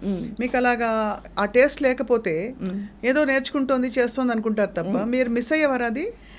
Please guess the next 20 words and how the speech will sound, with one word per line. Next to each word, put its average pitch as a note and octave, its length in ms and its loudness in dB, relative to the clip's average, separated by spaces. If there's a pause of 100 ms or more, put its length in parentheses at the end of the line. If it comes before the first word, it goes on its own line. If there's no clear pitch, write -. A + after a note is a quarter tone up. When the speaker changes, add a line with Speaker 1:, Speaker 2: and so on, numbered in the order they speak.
(260)
Speaker 1:
అంటే B3 240 -2
కొన్ని A#3+ 340 0
అప్పట్లో E4+ 460 -2
తెలిసేది C#4 460 -2
కాదు. G#3 360 -2
తర్వాత C#4+ 400 0
మెల్లగా C4+ 420 0
మా A3+ 140 0
అమ్మ G3+ 240 -2
మరి G#3 260 0
ఇప్పటికి G3 400 -6
నాది F#3+ 360 0
మూడు F#3+ 240 0
వేల G3+ 220 4
ప్రోగ్రామ్స్ G#3+ 720 0
పైన F#3+ 320 0
చేశాను. F3+ 420 -2
So, G3+ 120 -8
ఆవిడకి F3+ 400 -2
అలవాటైపోయింది. F3 920 -2